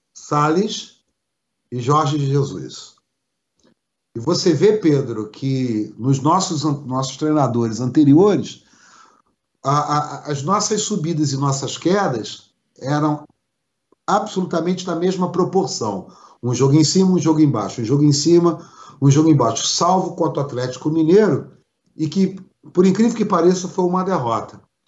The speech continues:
E eu costumo sempre me referir ao jogo do Bahia, porque eu não posso, o primeiro jogo foi contra o Goiás, foi um jogo um tanto quanto atípico, mas o jogo do Bahia,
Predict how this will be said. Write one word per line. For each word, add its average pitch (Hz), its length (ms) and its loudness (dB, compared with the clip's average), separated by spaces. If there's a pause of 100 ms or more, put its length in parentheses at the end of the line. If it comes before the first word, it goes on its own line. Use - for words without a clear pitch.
(400)
E 170 60 -2
eu 202 80 6
costumo 233 380 -4
sempre 247 440 -2
me 202 140 2
referir 160 520 4
ao 135 180 0
jogo 131 300 -2
do 123 140 -4
Bahia, 127 680 2 (920)
porque 135 220 0
eu 160 60 6
não 170 160 2
posso, 143 480 0
o 151 60 2
primeiro 156 380 2
jogo 131 320 -2
foi 113 200 -8
contra 110 320 -8
o 110 40 -4
Goiás, 123 640 -2 (240)
foi 135 140 -4
um 143 140 2
jogo 143 280 2
um - 20 -2
tanto 147 280 2
quanto 143 260 0
atípico, 139 520 -4
mas 120 180 0
o 147 60 4
jogo 175 280 4
do 156 80 2
Bahia, 135 640 4